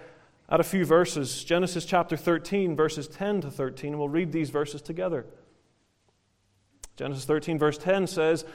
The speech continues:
"And Lot lifted up his eyes and beheld all the plain of Jordan, that it was well watered everywhere.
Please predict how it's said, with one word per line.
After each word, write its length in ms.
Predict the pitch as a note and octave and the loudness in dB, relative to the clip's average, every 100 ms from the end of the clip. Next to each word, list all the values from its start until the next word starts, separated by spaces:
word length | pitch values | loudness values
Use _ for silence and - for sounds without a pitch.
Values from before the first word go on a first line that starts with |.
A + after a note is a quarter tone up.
| - - | -12 -2
"And 220 | E3 D#3 | 0 4
Lot 320 | F3+ G#3+ E3+ | 8 8 8
lifted 320 | G3+ A3+ A3 | 2 4 2
up 160 | G3+ G#3 | 2 2
his 160 | F#3+ | -4
eyes 400 | E3 E3+ F#3 F#3 | 0 2 4 2
and 100 | E3 | 0
beheld 320 | E3 E3 F#3 F#3 | 2 6 6 8
all 200 | G#3 A3+ | 8 6
the 60 | |
plain 340 | A3 G#3+ G#3+ G#3 | 2 -2 0 -2
of 100 | C#3+ | 2
Jordan, 420 | F#3 G3 D#3+ C3 - - - _ _ _ _ | 4 4 2 -4 -8 -20 -20 _ _ _ _
that 120 | G3 | 0
it 80 | G3+ | 4
was 140 | G3+ D3 | 4 4
well 300 | F3 F#3+ F#3 | 6 6 6
watered 380 | F3 F3 E3 C#3 | 6 6 4 0
everywhere. 540 | C#3+ C#3+ B2+ A2 G#2+ | -2 -4 -2 -4 -8